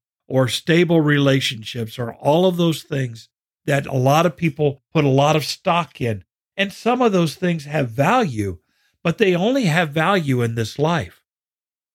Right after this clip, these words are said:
Paul says, "If it has value in this life,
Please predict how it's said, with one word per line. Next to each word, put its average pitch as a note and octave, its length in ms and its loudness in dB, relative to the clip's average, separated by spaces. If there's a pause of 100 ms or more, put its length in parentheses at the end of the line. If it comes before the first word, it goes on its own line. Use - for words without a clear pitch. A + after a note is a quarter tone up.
(160)
Paul G#3+ 260 2
says, E3+ 360 0
"If C#3 140 -4
it E3 100 0
has D#3+ 280 0
value D#3 420 0
in C3+ 100 0
this C#3+ 240 -4
life, F3+ 380 -2